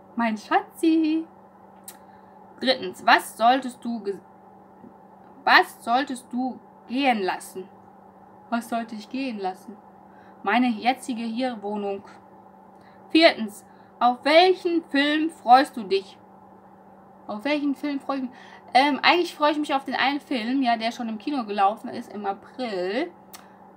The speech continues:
Ähm, äh, wie heißt der denn nochmal? Ah.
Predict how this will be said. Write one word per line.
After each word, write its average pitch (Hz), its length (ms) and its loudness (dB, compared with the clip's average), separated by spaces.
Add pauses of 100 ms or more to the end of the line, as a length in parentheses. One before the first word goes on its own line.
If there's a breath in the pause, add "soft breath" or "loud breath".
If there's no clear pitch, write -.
(100)
Ähm, 220 340 -2 (2000)
äh, 196 120 -10
wie 208 120 -12
heißt 269 220 -6
der 220 80 -8
denn 185 100 -6
nochmal? 190 320 -6 (1400)
Ah. 220 800 -8